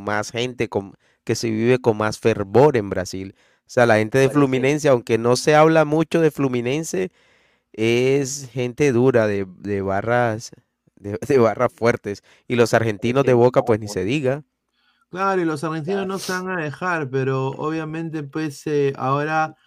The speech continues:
Speaker 3: la, la doce, ¿no? La barra de Boca ha amenazado a la gente fluminense.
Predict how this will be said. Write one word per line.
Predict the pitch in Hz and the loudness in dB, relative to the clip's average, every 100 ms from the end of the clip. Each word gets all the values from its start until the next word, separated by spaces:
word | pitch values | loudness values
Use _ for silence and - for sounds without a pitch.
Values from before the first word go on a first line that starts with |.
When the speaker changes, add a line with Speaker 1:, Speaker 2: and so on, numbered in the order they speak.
| _ _ _ | _ _ _
Speaker 3:
la, | 127 135 - | -4 -2 -2
la | 131 131 131 | -2 -2 0
doce, | 151 170 135 143 131 | 0 -2 -4 -6 -6
¿no? | 135 147 | -6 -6
La | 135 123 | -6 -4
barra | 135 135 143 | -4 -4 -4
de | 131 127 | -4 -4
Boca | 131 139 139 135 131 | -2 -2 -4 -6 -6
ha | 123 | -6
amenazado | 131 131 117 - 131 127 131 | -6 -6 -8 -8 -8 -6 -6
a | 123 | -6
la | 107 104 | -8 -10
gente | 120 120 131 | -12 -8 -6
fluminense. | 127 117 104 107 113 123 120 110 127 135 | -6 -8 -8 -10 -8 -8 -8 -10 -10 -10